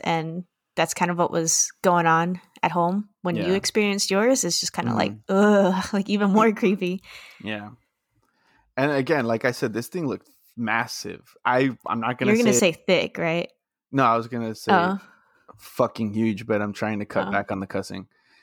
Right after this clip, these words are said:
Speaker 1: Oh, gotcha.
Speaker 2: Uh, <laughs> yeah, this thing looked massive. Uh, it, it wasn't, um, fifteen feet wingspan, but I mean, it was,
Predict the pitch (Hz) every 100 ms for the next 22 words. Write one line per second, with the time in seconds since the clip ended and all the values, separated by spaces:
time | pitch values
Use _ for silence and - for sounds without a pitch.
0 | _ - 90 - - 113 104 101 95 _
1 | 147 131 - 196 - _ - 156 247 262
2 | - - 139 123 120 - 160 143 120 117
3 | 123 - 107 98 - - 110 107 104 110
4 | 107 69 - - - 110 123 117 123 123
5 | 131 123 - 120 104 101 92 90 - _
6 | _ - - 113 120 104 - 110 - 110
7 | 110 110 120 120 123 110 _ _ _ _
8 | 120 113 - 117 123 120 110 104 _ _
9 | 117 117 110